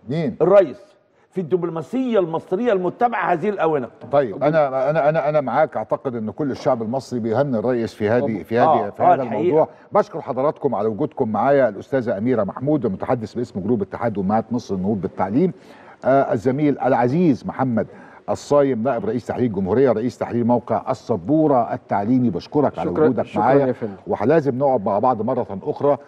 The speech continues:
Speaker 1: في القضايا اللي أنت متابعها في التعليم.
Speaker 3: أنا ممكن
Speaker 1: آه.
Speaker 3: أقول حاجة ثانية بس؟ إن
Speaker 1: اتفضل.
Speaker 3: شكرا للقيادة السياسية لأنها أتاحت أكبر ميزانية للتربية والتعليم في تاريخها.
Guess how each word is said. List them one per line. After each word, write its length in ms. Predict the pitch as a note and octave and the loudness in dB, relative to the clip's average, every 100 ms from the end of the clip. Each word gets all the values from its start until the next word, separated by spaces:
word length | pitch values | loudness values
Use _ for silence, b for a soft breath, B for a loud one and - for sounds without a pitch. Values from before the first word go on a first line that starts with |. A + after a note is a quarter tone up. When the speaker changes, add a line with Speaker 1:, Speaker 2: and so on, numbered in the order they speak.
| B _ | B _
Speaker 1:
في 300 | - B2+ - | -4 -2 -2
القضايا 600 | A2+ - G2+ C#3 C#3+ B2 | -4 -4 0 4 4 2
اللي 140 | B2+ | -2
أنت 180 | E3 D3 | -2 -2
متابعها 720 | C3 - B2 C#3+ A#2 G2 A2 | -2 0 2 2 0 -2 -4
في 260 | - B2+ - | -2 -4 -6
التعليم. 520 | - G#2+ F#2 A#2 A#2 - | -4 -2 0 0 0 0
Speaker 3:
أنا 140 | C3+ D3 | 2 2
ممكن 280 | F3 G3 F3 | 2 2 2
Speaker 1:
آه. 40 | |
Speaker 3:
أقول 220 | E3 E3 | 2 0
حاجة 260 | D#3 F3+ E3+ | -2 0 0
ثانية 380 | - F3+ F#3+ E3 | 0 2 2 0
بس؟ 240 | G3 - | -2 -6
إن 140 | D3 C#3+ | -6 -2
Speaker 1:
اتفضل. 220 | C#3+ D3 | -2 0
Speaker 3:
شكرا 320 | C#3+ C#3+ F#3 | -2 0 0
للقيادة 400 | D#3 D3+ F3 F3 | 0 0 2 2
السياسية 560 | D#3+ C#3+ C3 - E3+ D3 | -2 -4 -4 -2 0 0
لأنها 540 | C#3 C#3+ D3+ D3+ D3 | -2 -2 -2 -2 -2
أتاحت 460 | B2 E3+ D3 A#2+ - - | 0 0 0 -4 -8 -2
أكبر 460 | F#3+ G3 C#3 C#3 C3 | -2 -2 -2 -2 0
ميزانية 600 | C#3 C#3 C#3 C#3+ E3 C#3+ | -2 -2 0 2 2 2
للتربية 520 | C3+ C3 C#3 C3 D#3+ | 0 -4 -4 0 2
والتعليم 560 | D3 C#3+ - A#2+ E3+ G3+ | 2 0 -4 -4 -4 -4
في 140 | F3+ | -4
تاريخها. 320 | C3 A#2 - | -2 -2 -6